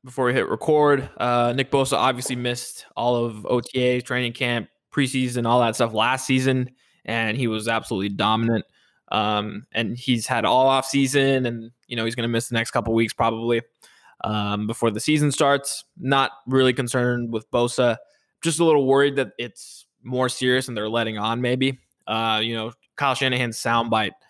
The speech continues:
uh, was a little funky. You know, he didn't know what to call it initially. I think he was like, you know, What do we, "What are we calling this?" And then they said it was a muscle strain. Um, they said it was, like, routine maintenance or whatever over the weekend. And so it, it's clearly more than they're letting on. So,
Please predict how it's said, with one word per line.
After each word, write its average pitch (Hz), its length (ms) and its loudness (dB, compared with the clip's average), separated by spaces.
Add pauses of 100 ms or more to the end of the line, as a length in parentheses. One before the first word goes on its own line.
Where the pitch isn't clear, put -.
(320)
uh, 110 140 -2
was 117 100 2
a - 20 6
little 175 160 4
funky. 139 360 0
You 120 40 2
know, 120 160 2
he 131 380 2
didn't 127 300 -2
know 123 140 4
what 117 120 2
to - 80 -10
call 123 260 0
it 127 60 2
initially. 131 340 0
I 127 60 2
think 127 160 -6
he 120 100 -6
was 117 100 -8
like, 113 120 -8 (280)
you 110 60 -8
know, 101 80 -6
What 113 140 -2
do 120 80 2
we, 117 320 0 (420)
"What 123 100 2
are 123 40 0
we 123 100 2
calling 135 360 2
this?" 135 220 2
And 120 80 -4
then 110 240 -6 (160)
they 120 80 -10
said 113 140 -6
it 101 40 -6
was 107 100 -10
a 110 40 -8
muscle 117 300 -6
strain. 127 400 0 (360)
Um, 110 420 0
they 117 120 4
said 127 200 2
it 127 100 2
was, 120 200 0
like, 113 160 -2
routine 131 460 2
maintenance 143 520 0
or 143 80 4
whatever 135 320 4
over 135 120 6
the 131 100 4
weekend. 139 540 2
And 120 160 -4 (680)
so 117 260 2
it, 110 160 0
it's - 180 -6
clearly 151 400 2
more 127 320 2
than 117 140 0
they're 110 140 -2
letting 120 300 0
on. 113 360 0
So, 110 320 -2